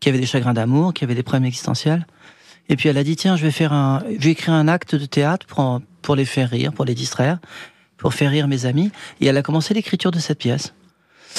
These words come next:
Et puis, euh, ça les a fait beaucoup rire. Alors ça l'a encouragée. Et puis elle a continué à écrire cette pièce. Et puis finalement, elle se, bon, elle s'en est pas occupée. Et puis deux ans après, il y a un monsieur qui dirigeait une revue de théâtre dans Paris, qui s'appelait La Revue des Saisons,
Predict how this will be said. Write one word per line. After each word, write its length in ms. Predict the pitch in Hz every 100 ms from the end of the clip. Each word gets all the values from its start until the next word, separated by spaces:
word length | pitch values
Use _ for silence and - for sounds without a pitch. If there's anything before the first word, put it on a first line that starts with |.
| - - -
Et 120 | 147
puis, 380 | 143 - 175 165
euh, 220 | 131 131
ça 160 | 131 135
les 100 | 139
a 80 | 151
fait 140 | 190
beaucoup 260 | 180 170 160
rire. 380 | 147 165 - - _ _ _ _
Alors 220 | - 131 135
ça 120 | 160
l'a 100 | 180
encouragée. 680 | 190 180 151 139 147 208 - - - - - - - -
Et 80 | 143
puis 140 | 165
elle 60 | 143
a 60 |
continué 380 | - 175 180 175
à 40 |
écrire 280 | 147 - 156
cette 180 | - 117
pièce. 400 | - 226 - - - _ -
Et 60 |
puis 160 | 151 165
finalement, 480 | - 160 147 175 202
elle 80 | 160
se, 140 | -
bon, 300 | - 139 - -
elle 80 | -
s'en 140 | 135 170
est 80 |
pas 120 | 170 202
occupée. 520 | - 151 180 214 240
Et 60 |
puis 180 | 151 175
deux 200 | 170 190
ans 60 | 190
après, 360 | 160 - 196
il 40 | 180
y 40 |
a 80 | 147
un 60 | 143
monsieur 260 | 156 190
qui 180 | - 160
dirigeait 320 | 151 156 151
une 100 | 156
revue 220 | 151 160
de 60 | 160
théâtre 240 | 160 156
dans 100 | 151
Paris, 320 | 135 131 185 - - - _
qui 60 | -
s'appelait 220 | 147 160
La 80 | 151
Revue 200 | 170 190
des 80 | 170
Saisons, 340 | 156 139